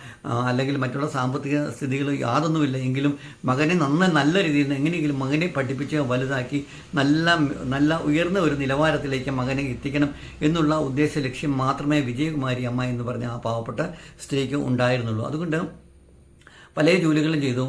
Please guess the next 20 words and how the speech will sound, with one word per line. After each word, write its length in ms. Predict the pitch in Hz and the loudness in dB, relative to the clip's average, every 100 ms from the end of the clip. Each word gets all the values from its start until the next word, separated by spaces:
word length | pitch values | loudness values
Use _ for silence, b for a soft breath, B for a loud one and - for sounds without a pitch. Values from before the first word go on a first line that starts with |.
| 131 | -4
കൂടുതലായിട്ട് 440 | 131 139 147 143 147 | -2 2 4 4 2
മത്സ്യ 340 | 135 127 123 | 0 -2 -2
കച്ചവടമാണ് 540 | 151 139 135 135 127 127 | -4 -2 -2 0 0 0
ചെയ്തിരുന്നത്. 420 | 127 123 123 127 | -2 -2 -2 -2
മല-, 160 | 127 | -2
വീ-, 260 | 123 123 127 123 | -2 -4 -2 -2
വീട് 180 | 127 | -2
വീടാന്തരം 440 | 131 127 127 131 123 | 0 0 -2 -4 -4
കയറി 220 | 120 127 | -4 -2
ഇരുന്നിട്ട് 400 | 120 120 123 143 B B B 131 | -4 -4 -6 -6 B B B -2
മീൻ 200 | 131 143 | 4 4
ഇങ്ങനെ 160 | 135 | 4
ഓരോ 240 | 123 123 147 | 0 0 2
വീടുകളിലും 540 | 147 127 120 131 131 | 2 0 -2 -2 -2
പോയിട്ട്, 300 | 120 120 117 | -2 -4 -2
ഓരോ 260 | 120 120 135 | -2 -2 0
വീടുകളിലും 520 | 143 123 123 123 120 | 2 0 -2 -2 -2
പോയിട്ട് 240 | 120 117 | -4 -4
ആൾക്കാരെ 320 | 113 113 123 | -4 -2 -4
കൊണ്ട് 220 | 123 131 | -2 -4